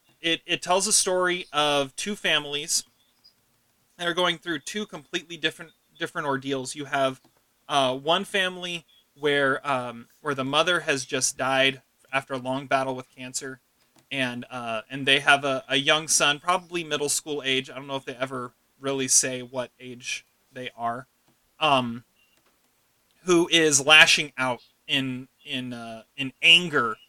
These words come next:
over, over what's happened. And then you have the other family where you have, um, the parents are split up. Uh, the dad is not, uh, around much. He's part of what has to be, like, Doctors Without Borders. He's,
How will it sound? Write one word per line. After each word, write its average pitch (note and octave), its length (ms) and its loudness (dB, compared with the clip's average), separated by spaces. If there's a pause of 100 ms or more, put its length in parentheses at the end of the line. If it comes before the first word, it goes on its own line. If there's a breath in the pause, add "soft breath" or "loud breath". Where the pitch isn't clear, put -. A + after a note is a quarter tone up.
(280)
over, C#3+ 440 0
over C#3 220 2
what's C3 280 2
happened. C3 460 -10 (460)
And E3 120 2
then F3 100 4
you F3+ 80 6
have E3+ 100 6
the F#3 120 2
other G#3 180 8
family D#3 460 2
where D#3+ 200 2
you D3+ 140 0
have, C#3+ 540 6
um, B2 400 0 (100)
the C#3+ 80 -4
parents E3+ 400 0
are C3+ 80 2
split - 400 2
up. D3+ 240 4 (560)
Uh, C3+ 240 4
the C3 120 -2
dad C#3+ 300 10
is D3 140 4
not, C3 260 2 (280)
uh, A#2 380 -6 (360)
around D3+ 380 4
much. E3 280 4
He's C#3+ 220 -2
part D3 320 2
of C#3 320 0 (520)
what D3 200 0
has D3+ 280 6
to D3+ 60 -2
be, C3+ 340 0
like, B2 240 -2
Doctors C3+ 380 -2
Without C3 280 -2
Borders. B2 460 -8
He's, B2+ 320 -8